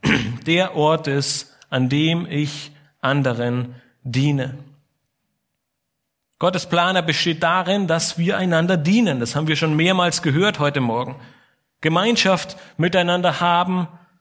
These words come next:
uns helfen und im Kontext der Gemeinde füreinander da sind. Die Gemeinde, sie ist eine Familie,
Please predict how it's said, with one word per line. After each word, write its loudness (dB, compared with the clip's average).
uns -2
helfen 0
und 0
im 0
Kontext -2
der 2
Gemeinde 2
füreinander 2
da 0
sind. -8
Die -2
Gemeinde, 2
sie 0
ist 0
eine 2
Familie, 2